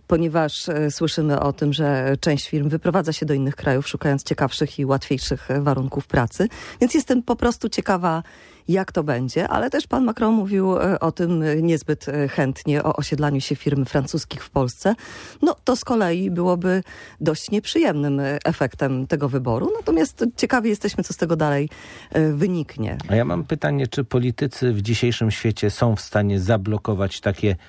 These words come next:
Speaker 2: przenosiny fabryk? Bo wiadomo, o co chodzi. Chodzi o fabrykę sprzętu A G D, która z Francji przenosi się do Polski i były tutaj ogromne emocje. Strajk, strajk we francuskiej miejscowości Amiens, y, skąd się przenosiły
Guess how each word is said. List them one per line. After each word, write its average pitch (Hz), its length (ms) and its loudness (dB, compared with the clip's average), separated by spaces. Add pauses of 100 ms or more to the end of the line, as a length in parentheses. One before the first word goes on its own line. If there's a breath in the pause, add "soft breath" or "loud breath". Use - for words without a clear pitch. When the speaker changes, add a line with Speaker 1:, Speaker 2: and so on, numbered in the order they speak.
(160 loud breath)
Speaker 2:
przenosiny 110 800 2
fabryk? 90 480 -2
Bo 104 160 0 (360 loud breath)
wiadomo, 139 420 4
o 117 60 0
co 117 180 0
chodzi. 113 600 0 (160)
Chodzi 104 280 0
o 98 80 2
fabrykę 95 500 0
sprzętu 104 500 0
A 98 100 2
G 98 180 0
D, 98 140 0
która 92 240 -4
z - 100 -8
Francji 101 360 -2
przenosi 95 440 -2
się 92 180 0 (420 loud breath)
do 110 260 6
Polski - 460 -2
i 110 60 2
były 104 200 2
tutaj 107 260 0
ogromne 113 580 2
emocje. 110 420 0
Strajk, 104 680 0
strajk 104 560 0
we 98 200 0
francuskiej 101 560 -2
miejscowości 98 600 0
Amiens, 98 420 2 (420 loud breath)
y, 98 120 4
skąd 98 360 0
się 95 140 0
przenosiły 101 840 0